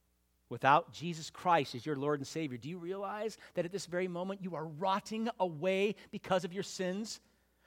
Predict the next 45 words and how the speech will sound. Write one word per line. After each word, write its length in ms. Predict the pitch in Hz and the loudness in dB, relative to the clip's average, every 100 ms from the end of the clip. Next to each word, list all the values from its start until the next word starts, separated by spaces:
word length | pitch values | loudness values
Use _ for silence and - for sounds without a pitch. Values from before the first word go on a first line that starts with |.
| - | 2
Your 160 | 214 226 | 6 8
body 400 | 202 190 208 226 | 10 12 10 8
is 280 | 202 - - | 0 -6 2
fastly 560 | 208 220 214 - 220 | 8 8 8 2 -2
decaying, 640 | 170 220 - 190 202 233 226 - _ _ _ - | -2 -2 2 4 4 0 -4 -12 _ _ _ 0
and 140 | 180 | 0
at 60 | 190 | 2
some 300 | - 247 254 | 4 4 6
point 200 | 233 233 | 2 2
in 80 | 214 | 2
time 320 | 202 226 220 | 4 4 6
it 160 | 196 226 | 6 6
will 140 | 214 | 4
give 220 | 147 226 | 4 2
its 160 | 226 - | 2 4
last 400 | 208 202 214 143 | 8 8 8 4
breath, 280 | 180 226 - - 190 | 4 4 2 -2 2
and 120 | 196 | 4
you 80 | 226 | 4
will 80 | |
come 280 | 220 214 226 | 4 6 6
before 260 | 220 - 220 | 6 4 6
God, 300 | 202 214 220 | 10 10 10
and 100 | 202 | 4
you'll 120 | 214 | 6
have 140 | 202 208 | 6 6
to 80 | |
give 140 | 180 214 | 4 4
an 60 | |
account. 400 | 220 - 220 240 - - | 4 4 8 8 4 2
You 100 | 226 | 4
will 80 | 202 | 4
be 140 | 208 | 2
judged 400 | 143 220 233 - | 10 10 10 6
for 240 | 208 233 233 | 8 10 10
your 240 | 202 240 | 8 8
sins, 540 | 233 233 226 302 - - _ _ _ _ _ _ _ _ _ _ _ _ _ - | 6 4 4 4 -2 -12 _ _ _ _ _ _ _ _ _ _ _ _ _ -10
and 120 | 127 | -4
then 120 | 151 | -2
experience 560 | 160 - - 156 175 160 | -2 -4 -4 -2 -2 -4
an 120 | 151 | -6
eternity 500 | 135 - 160 165 185 | -4 -4 -4 -4 -6
of 100 | 165 | 0
rotting 320 | 165 160 165 | 4 4 2
away. 340 | 165 156 170 | -6 -6 -6